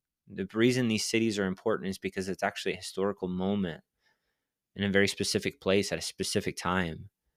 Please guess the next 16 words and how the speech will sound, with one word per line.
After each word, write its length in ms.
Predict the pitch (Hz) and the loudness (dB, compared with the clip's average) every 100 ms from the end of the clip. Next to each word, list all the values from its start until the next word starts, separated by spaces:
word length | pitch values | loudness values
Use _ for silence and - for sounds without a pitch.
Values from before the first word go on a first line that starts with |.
| _ _ _ _ _ _ _ _ _ _ _ _ - | _ _ _ _ _ _ _ _ _ _ _ _ -4
See, 180 | - | 2
he's, 140 | 98 92 - - _ _ _ _ _ | 2 2 -10 -20 _ _ _ _ _
God's 280 | 90 92 107 | 0 0 0
guiding 480 | 104 90 107 104 | 2 4 6 4
him. 400 | 87 87 82 80 85 | 2 -2 -4 -4 -6
See, 200 | - 101 | 0 4
that 160 | 104 | 4
night, 340 | 104 110 101 - | 6 4 4 4
Paul 200 | 104 101 | 6 6
had 180 | 101 | 6
a 40 | 98 | 6
vision. 600 | 101 101 98 92 110 110 - | 6 4 2 -2 -6 -8 -4
A 40 | |
man 320 | 101 107 110 | 2 6 6
from 180 | 113 107 | 4 4
Macedonia 960 | 104 104 - 98 101 104 98 95 95 | 4 4 4 6 6 6 4 2 0